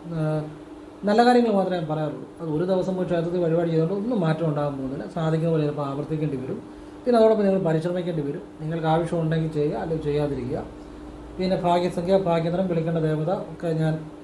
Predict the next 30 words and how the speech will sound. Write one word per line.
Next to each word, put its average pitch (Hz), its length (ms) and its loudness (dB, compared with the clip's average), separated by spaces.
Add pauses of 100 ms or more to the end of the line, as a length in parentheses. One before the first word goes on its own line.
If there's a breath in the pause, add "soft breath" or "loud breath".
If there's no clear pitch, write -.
(180)
ഉയർച്ചയ്ക്ക് 196 500 4
വേണ്ട 175 200 4
എല്ലാ 165 280 2
കാര്യങ്ങളും 151 380 -2
പറഞ്ഞു 139 220 -6
തരും. 170 160 -4 (880)
അപ്പോൾ 190 140 -2
അങ്ങനെയാണ് 175 420 4
ചെയ്യുന്നത്. 156 420 0
അത് 196 360 0 (220)
ആവശ്യമുള്ളവർ 165 500 0
ചെയ്യുക. 147 360 -2 (460)
ഫോൺ 214 160 4
വിളിച്ചാൽ 190 300 4
കിട്ടത്തില്ല, 170 420 0
നേരിട്ട് 175 260 0
വന്നാലും 165 500 0
നോക്കാൻ 160 300 -2
പറ്റത്തില്ല. 151 320 -2
ഞാൻ 156 160 2
എപ്പോഴും 165 220 -2
WhatsApp-ൽ 151 420 -2
വർക്കിൽ 151 360 -2
തന്നെയായിരിക്കും. 151 400 -2
WhatsApp-ിലെ 160 400 0
വർക്ക് 147 220 -2
സമയത്തിന് 151 440 -2
തീരെ, 151 240 0
തീരാറില്ല, 151 540 -2
അതുകൊണ്ടാണ്. 147 500 -4